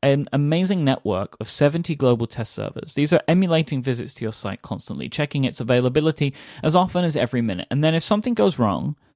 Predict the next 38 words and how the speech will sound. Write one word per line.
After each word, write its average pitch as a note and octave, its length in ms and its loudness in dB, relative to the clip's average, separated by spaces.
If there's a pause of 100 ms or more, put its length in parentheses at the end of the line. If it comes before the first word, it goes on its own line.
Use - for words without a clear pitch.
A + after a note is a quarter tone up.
you B2 120 4
will A2+ 80 4
be A2+ 120 0
alerted. C3 480 0 (360)
You E3 120 2
will A3+ 80 6
be A3+ 160 2
alerted F3 400 4
immediately, E3 640 0
so - 140 -6
you C3 160 0
can E3+ 120 0
fix - 280 -4
that - 180 0
error A#2 240 4
before A#2 320 0
the A#2 80 -2
downtime G2+ 540 -4
will F#2+ 160 -4
affect - 340 -6
you. - 160 -16 (400)
Pingdom D#3+ 380 4
have A#2+ 500 2
an G#2 140 -4
I A#2 160 0
O C3+ 60 4
S C3+ 180 0
app. C#3 280 2
You C3 60 -4
can B2 140 -8
set A#2 340 0
up G2 260 -2
email C#3 480 2
alerts, C3 440 2
S B2+ 180 -2
M C3+ 80 0
S B2 160 0
alerts, A#2+ 420 0